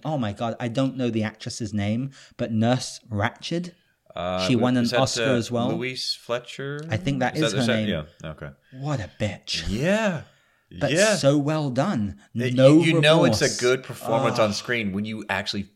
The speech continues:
Speaker 2: physically hate them.
Speaker 1: Oh my God. Oh, and here's,
Speaker 2: Yeah.
Speaker 1: here's, here's, uh, something else that's really funny.
Speaker 2: Mm-hmm.
Speaker 1: A really young Danny DeVito is in that film.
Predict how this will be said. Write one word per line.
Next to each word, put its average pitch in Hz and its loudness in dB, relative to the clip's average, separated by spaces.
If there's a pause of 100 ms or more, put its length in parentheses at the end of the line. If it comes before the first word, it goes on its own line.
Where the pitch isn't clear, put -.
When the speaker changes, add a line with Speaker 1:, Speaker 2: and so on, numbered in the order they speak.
Speaker 2:
physically 113 -6
hate 104 -10
them. - -18 (140)
Speaker 1:
Oh 139 -4
my 127 -2
God. 127 -6 (280)
Oh, 214 -2
and 151 -4
here's, 220 2
Speaker 2:
Yeah. - -10 (120)
Speaker 1:
here's, 240 0 (360)
here's, 214 -6 (120)
uh, 156 -2
something 175 -6
else 247 -4
that's - -10
really 147 -6
funny. 110 -6 (160)
Speaker 2:
Mm-hmm. 90 -4
Speaker 1:
A 135 6
really 170 0
young 156 -2
Danny 135 2
DeVito 117 -2
is 160 -2
in 180 -4
that 180 -10
film. 202 0